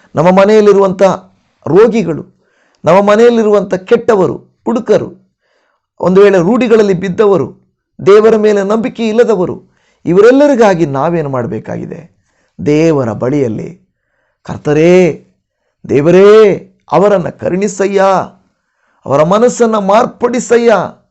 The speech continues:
ಎಂದು ಹೇಳಿ ಹೋರಾಡಿ ಪ್ರಾರ್ಥಿಸಬೇಕಾಗ್ತದೆ. ನಿಮ್ಮೆಲ್ಲರಿಗೂ ಗೊತ್ತಿದೆ, ಯಾಕೋಬನು ದೇವರೊಟ್ಟಿಗೆ ಇಲ್ಲ, ದೇವದೂತನೊಟ್ಟಿಗೆ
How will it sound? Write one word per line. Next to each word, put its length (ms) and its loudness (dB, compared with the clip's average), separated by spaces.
ಎಂದು 260 -6
ಹೇಳಿ 520 -2
ಹೋರಾಡಿ 500 -4
ಪ್ರಾರ್ಥಿಸಬೇಕಾಗ್ತದೆ. 1200 -20
ನಿಮ್ಮೆಲ್ಲರಿಗೂ 560 0
ಗೊತ್ತಿದೆ, 640 -4
ಯಾಕೋಬನು 840 -4
ದೇವರೊಟ್ಟಿಗೆ 760 2
ಇಲ್ಲ, 160 -4
ದೇವದೂತನೊಟ್ಟಿಗೆ 1200 -4